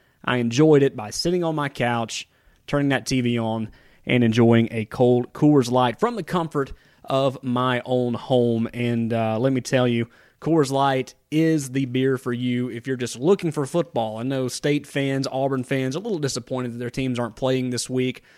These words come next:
Several S E C teams have announced that they were postponing, uh, their games as well. But there is college football to be played, and Coors Light is the official beer for just sitting down and finding a college football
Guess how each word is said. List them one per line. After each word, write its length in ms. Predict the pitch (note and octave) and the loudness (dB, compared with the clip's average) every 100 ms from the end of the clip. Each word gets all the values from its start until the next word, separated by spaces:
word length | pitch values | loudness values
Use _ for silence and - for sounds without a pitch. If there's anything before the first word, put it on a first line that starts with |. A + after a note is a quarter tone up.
| _ | _
Several 320 | - C3+ C3 B2+ | -6 -4 -2 -2
S 180 | B2 B2 | -2 -4
E 40 | |
C 220 | - C3 | -4 -4
teams 540 | A#2 C#3 C3 C3 A#2+ - | -4 -4 -2 -2 -2 -4
have 220 | A#2 A2+ | -4 -4
announced 320 | A2+ A#2+ A#2 | -4 -6 -8
that 100 | A2+ | -8
they 100 | A#2+ | -6
were 120 | A#2+ | -6
postponing, 800 | - B2 A#2+ - B2 B2 A#2 A2+ | -4 -6 -6 -6 -4 -4 -4 -4
uh, 140 | A2 | -6
their 180 | G#2+ B2+ | -4 -4
games 440 | B2 B2+ B2+ B2+ A2+ | -2 -2 -2 -2 -4
as 140 | G#2 | -8
well. 420 | A#2+ C3 C3 B2+ - _ _ _ | -2 0 2 -2 -6 _ _ _
But 100 | E3 | 0
there 140 | C4 | 0
is 100 | D4 | 0
college 300 | A3 G#3 D#3 | -2 -4 -2
football 340 | F3+ E3+ D3 C3+ | -4 -2 0 0
to 60 | |
be 140 | B2 A#2+ | -2 -6
played, 400 | - C3+ A#2+ A2+ | -4 0 0 -2
and 120 | A2+ | -2
Coors 320 | E3 D#3+ C3 | 0 0 -2
Light 320 | C3+ C#3 C3 - | -2 -2 -2 -2
is 300 | D3+ D3+ C3 | -2 -2 -2
the 140 | C3 | -4
official 380 | A#2+ D3 C#3 B2 | -4 -4 -4 -2
beer 380 | A#2+ B2 A#2 A2 - - _ | 2 4 4 0 -8 -20 _
for 80 | C3 | -4
just 240 | A#2 G#2+ | -2 -2
sitting 260 | - D3 C#3 | 2 2 2
down 400 | B2+ B2+ B2 A#2+ - _ - | 0 2 0 -2 -8 _ -10
and 160 | A#2+ | -10
finding 320 | - B2 A#2+ A2+ | 0 2 2 0
a 60 | |
college 400 | - B2 A#2+ A2 | 0 0 0 0
football 500 | C3 B2 A#2+ A#2 A#2 | -4 0 2 2 2